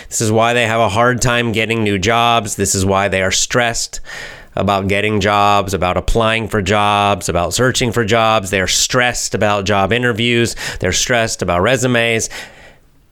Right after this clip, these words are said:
because they don't really know how to think like a business person. So even if you don't start your own business, you're not an entrepreneur, you still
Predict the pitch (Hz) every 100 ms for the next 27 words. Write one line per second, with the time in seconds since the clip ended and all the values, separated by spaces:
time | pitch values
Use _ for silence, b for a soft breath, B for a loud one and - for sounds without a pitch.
0 | _ 143 139 139 170 180 165 165 160 156
1 | 151 139 143 127 151 151 131 127 110 151
2 | 143 120 - 95 87 - 78 - - -
3 | - - - B B B - 170 202 277
4 | 262 220 202 196 190 - 185 185 160 143
5 | 123 127 113 98 - 127 127 151 185 160
6 | 139 123 117 139 175 202 127 120 - B
7 | B B B B B B - 156 151 190
8 | 208 208 196